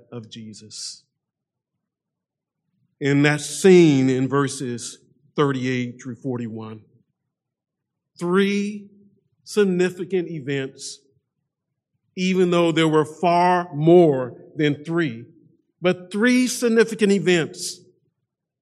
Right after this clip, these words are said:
that take place immediately after the death of Jesus. The first event is the splitting of the temple curtain in verse thirty-eight. Mark writes,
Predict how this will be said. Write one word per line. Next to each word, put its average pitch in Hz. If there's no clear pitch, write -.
that 156
take 175
place 175
immediately 156
after 165
the 160
death 147
of 143
Jesus. 120
The 170
first 208
event 160
is 143
the 151
splitting 165
of 160
the 147
temple 160
curtain 160
in 151
verse 160
thirty-eight. 143
Mark 185
writes, 175